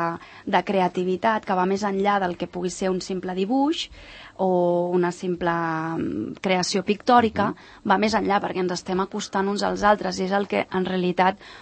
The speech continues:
Speaker 1: vol ser Fem un Museu, una, una plataforma inclusiva i, i que ens acosti uns als altres.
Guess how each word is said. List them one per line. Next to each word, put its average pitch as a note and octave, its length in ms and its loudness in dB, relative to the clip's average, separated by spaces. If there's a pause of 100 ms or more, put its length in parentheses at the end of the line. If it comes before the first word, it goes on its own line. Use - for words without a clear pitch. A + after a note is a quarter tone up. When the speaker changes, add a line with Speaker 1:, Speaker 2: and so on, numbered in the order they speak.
(120)
Speaker 1:
vol G3 240 6
ser F#3+ 200 -2
Fem F#3+ 240 -2
un F#3 140 -2
Museu, F#3 380 0
una, F3+ 300 -2
una F3+ 260 0
plataforma G3 800 0 (300)
inclusiva A3 800 4
i, G3+ 200 0
i G3+ 120 -4
que F3+ 120 -2
ens F3+ 140 0
acosti F3+ 400 -2
uns F#3 140 2
als F3 200 -2
altres. F3+ 500 0